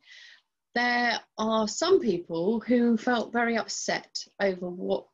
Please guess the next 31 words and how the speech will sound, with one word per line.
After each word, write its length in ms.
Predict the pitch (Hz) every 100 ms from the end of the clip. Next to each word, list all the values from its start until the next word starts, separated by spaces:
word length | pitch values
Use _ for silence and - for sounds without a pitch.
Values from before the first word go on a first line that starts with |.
| -
something 440 | - 220 - 196 185
that 140 | 165
had 120 | 190
happened. 560 | - 226 - 165 170 - _ _ _ _ _
Jesus 460 | - 302 330 330 285
told 540 | - 294 277 240 226 -
this 220 | 208 -
parable, 580 | - 180 165 160 160 -
a 80 | 196
special 580 | - - 269 - 254
story 520 | 233 - 247 240 233 233
with 200 | 208 196
a 100 | 180
meaning, 520 | 185 175 165 160 175 - -
about 380 | - 240 254 247
a 100 | 226
farmer 520 | - 311 302 294 277 269
who 240 | 262 240
hired 460 | 214 220 214 214 185
workers 440 | 180 185 180 175
for 140 | -
his 240 | 170 165 -
vineyard. 560 | 170 170 165 - - - _ _ _ _ -
He 120 | 269
agreed, 480 | 277 269 262 269 - _
agreed 300 | 226 277 285
to 80 | 285
pay 320 | - 226 196 202
the 100 | 196
first 400 | 226 220 226 -
person 540 | 185 190 - 190 190